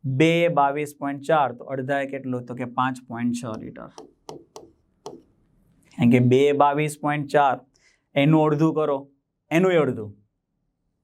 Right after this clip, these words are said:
તો જ્યારે બાવીસ પોઇન્ટ ચારના અડધા કરશો એટલે કેટલા હશે? અગિયાર પોઇન્ટ બે લિટર. ને એના અડધા કરશો એટલે પાંચ પોઇન્ટ છ લિટર.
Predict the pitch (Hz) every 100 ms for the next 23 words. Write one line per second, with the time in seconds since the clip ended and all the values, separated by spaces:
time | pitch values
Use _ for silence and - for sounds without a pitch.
0 | _ _ _ _ - 127 139 139 139 143
1 | 160 165 165 160 160 156 160 156 156 160
2 | 160 151 156 156 156 151 156 151 147 135
3 | 135 151 151 147 147 147 139 147 135 131
4 | 127 135 147 143 147 143 147 139 143 139
5 | 131 135 135 - 131 127 - 127 113 107
6 | 107